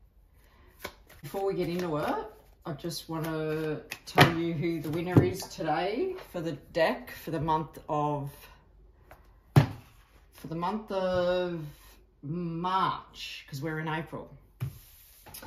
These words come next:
So it's Emily Frey. So Emily, if you can, uh, send me an email, your address, and I'll pop that in the post for you.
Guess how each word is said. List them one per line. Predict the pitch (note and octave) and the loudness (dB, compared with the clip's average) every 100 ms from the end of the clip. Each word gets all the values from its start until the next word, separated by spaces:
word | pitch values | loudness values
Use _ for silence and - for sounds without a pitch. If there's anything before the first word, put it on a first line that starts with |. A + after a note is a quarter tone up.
| - - - | -8 -8 -12
So | - - G#3+ G#3 | -4 2 4 6
it's | A3 - - | 2 0 -4
Emily | G3 G#3+ G#3+ G#3 | 0 2 2 0
Frey. | - F3 F3 E3 A#2+ C#3+ - | 0 4 4 4 0 -8 -8
So | - F#3+ F#3+ F#3+ | 2 4 6 4
Emily, | F#3 G#3 G#3+ A#3+ G#4 - - - - - - - - - - | 2 0 2 2 0 -4 -10 -20 -18 -16 -14 -16 -20 -20 -6
if | A3 G#3+ G3+ | -2 -2 -2
you | G#3+ A3 | -2 -2
can, | - A#3+ G3 G3+ F#3+ - | 0 0 0 -4 -6 -4
uh, | F#3 F3+ F3 F3 F3 E3+ E3+ E3+ - - - - - - - - - - - | 0 2 2 2 2 0 -2 -6 -16 -20 -20 -20 -20 -20 -18 -18 -20 -20 -14
send | - F#3+ F#3+ F3+ | -6 -4 -2 -2
me | F3+ | -2
an | E3+ | -2
email, | F3 F3+ F#3 G3 A#3 | 0 0 2 4 2
your | G3+ F3 E3 | 2 0 0
address, | D3+ D#3 E3 B3 - - - - - D#3+ | 0 0 0 0 -2 -8 -6 -8 -8 -4
and | D#3 D#3 D#3 D#3 D#3 D#3 D3 - - - - - - - - - - - - - - | -2 -2 -2 -2 -2 -4 -4 -8 -12 -16 -16 -18 -18 -20 -20 -20 -20 -20 -20 -20 -10
I'll | C#3+ D3 | -2 -2
pop | - F#3+ - | 0 -4 -4
that | D#3+ D3 | -4 -2
in | D3+ | -2
the | D3 | -2
post | F3+ E3 - | -2 -2 -4
for | - | -4
you. | E3+ A#3 A4+ | 0 4 4